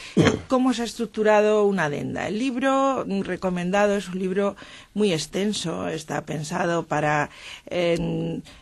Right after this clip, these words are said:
todo el año de duración. Entonces, eh, nos vimos ante la necesidad de recortar, eh, todos los contenidos que, que tenía el libro con una adenda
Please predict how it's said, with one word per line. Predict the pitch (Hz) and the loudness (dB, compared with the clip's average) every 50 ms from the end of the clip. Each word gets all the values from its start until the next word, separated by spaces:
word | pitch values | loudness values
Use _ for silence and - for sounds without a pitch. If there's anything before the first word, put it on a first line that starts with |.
| - - - - - - - - - 180 185 - - | -20 -20 -20 -20 -20 -18 -14 -12 -12 -12 -12 -10 -2
todo | - 220 208 190 185 | 2 4 4 4 4
el | 170 175 | 4 4
año | 190 220 208 185 170 165 175 185 | 4 4 2 2 0 -2 -2 -2
de | 175 165 160 | 0 0 0
duración. | 160 165 165 160 156 - - 240 226 202 180 202 226 - - | 0 0 0 0 -2 -2 -2 0 0 0 -2 -4 -6 -10 -10
Entonces, | - 175 220 214 - 269 269 247 - 247 254 254 254 247 202 - | -6 -4 -4 -2 0 0 -2 -2 0 0 0 2 2 0 -2 -4
eh, | 156 190 190 185 175 175 175 170 175 | -4 -2 -2 0 0 0 -2 -2 -4
nos | 185 185 190 190 190 | -4 -2 -2 -2 -2
vimos | 220 240 240 220 214 220 196 | -2 0 0 0 0 0 0
ante | 202 190 196 180 - 185 175 165 | -2 -4 -6 -4 -2 -2 0 0
la | 156 156 160 | 0 0 0
necesidad | 160 160 156 165 170 - - 175 170 175 180 175 180 180 - - - - - - - - | 0 -2 -4 -6 -8 -6 -4 -2 0 2 2 2 2 0 -4 -10 -16 -16 -16 -18 -12 -8
de | - 175 156 175 175 165 | -8 -4 0 0 0 2
recortar, | - 175 165 156 - 160 147 156 - 240 240 240 220 220 220 - - - - - - - - | 2 0 0 0 0 -2 -4 -2 2 4 6 6 6 4 0 -6 -16 -18 -18 -18 -20 -14 -6
eh, | - 170 175 175 175 170 165 - | -2 0 0 0 0 -2 -2 0
todos | - 214 214 208 185 | 2 4 4 4 2
los | 180 175 | 0 -2
contenidos | - 180 165 151 143 156 160 175 202 180 156 139 - - - - | -4 -6 -4 -4 -4 -2 0 0 0 2 0 0 -2 -4 -6 -10
que, | - - 143 135 135 127 | -10 -8 -6 -6 -6 -8
que | - 156 | -8 -8
tenía | - 175 156 156 165 165 156 | -8 -6 -6 -4 -4 -2 -2
el | 156 165 190 | -2 -2 -2
libro | 214 196 156 147 151 151 - - - - - - - - | -2 -2 -2 -2 -4 -6 -6 -12 -18 -20 -20 -20 -20 -2
con | - 214 214 220 | 2 4 4 4
una | 247 269 269 254 233 | 4 4 4 4 4
adenda | 226 240 247 240 220 190 170 160 160 - | 4 4 4 2 2 2 2 0 0 -2